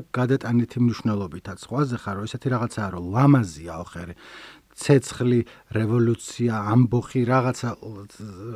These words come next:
აქვს რა თავისი სილამაზე და მეორე მხრივ აქვს საშიშროება, საშიშია. ხო,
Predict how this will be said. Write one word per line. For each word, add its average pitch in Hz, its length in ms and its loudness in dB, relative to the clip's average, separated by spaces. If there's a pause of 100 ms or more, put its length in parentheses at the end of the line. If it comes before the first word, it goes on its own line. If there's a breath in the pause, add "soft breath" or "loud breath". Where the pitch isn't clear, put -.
(260)
აქვს - 320 -4
რა 180 140 2
თავისი 127 360 -2
სილამაზე 120 500 0
და 107 120 -6
მეორე 165 280 6
მხრივ 151 240 2
აქვს 160 260 -2 (280)
საშიშროება, 131 640 -4
საშიშია. - 640 -8 (2000 loud breath)
ხო, - 260 6